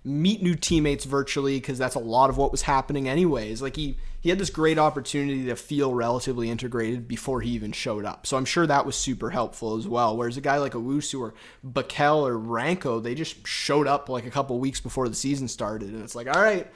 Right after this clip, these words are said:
welcome to the team, bud. You know, ho-, here we go. Hope for the best."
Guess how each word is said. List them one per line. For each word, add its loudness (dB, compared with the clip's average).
welcome 2
to 0
the -4
team, 6
bud. 2
You 2
know, 2
ho-, 4
here 4
we 6
go. 6
Hope 4
for 0
the 0
best." 0